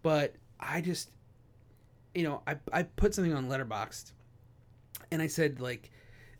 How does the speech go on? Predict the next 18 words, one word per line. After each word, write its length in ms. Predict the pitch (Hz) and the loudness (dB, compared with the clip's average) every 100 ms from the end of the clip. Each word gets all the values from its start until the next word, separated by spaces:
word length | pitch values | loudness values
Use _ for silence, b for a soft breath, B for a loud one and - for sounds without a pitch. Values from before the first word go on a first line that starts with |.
| - | -8
it's 200 | 151 - | -6 0
as 160 | 165 147 | 0 2
if 200 | 175 - | 0 -2
these 240 | 156 147 | -6 -6
filmmakers 840 | - 175 170 151 139 127 120 - - - - - - - - - - - - | -2 2 2 0 -2 -4 -4 -8 -12 -16 -20 -20 -20 -20 -20 -20 -20 -20 -10
were 120 | 131 | -8
trying 260 | 135 151 156 | -4 -2 0
to 60 | |
make 200 | 131 131 | 0 -2
a, 220 | 127 113 - - | -2 -4 -4 -10
a 40 | |
comedy, 440 | - - 131 147 117 | -10 -4 -2 -2 -2
made 140 | 117 | -4
a 60 | 98 | -8
drama 420 | 80 113 127 110 | -6 -6 -4 -6
instead. 500 | 107 87 - - 69 - b b b | -10 -10 -10 -10 -12 -18 b b b
Like, 140 | - 147 | -2 2
there's 260 | 220 214 | 2 2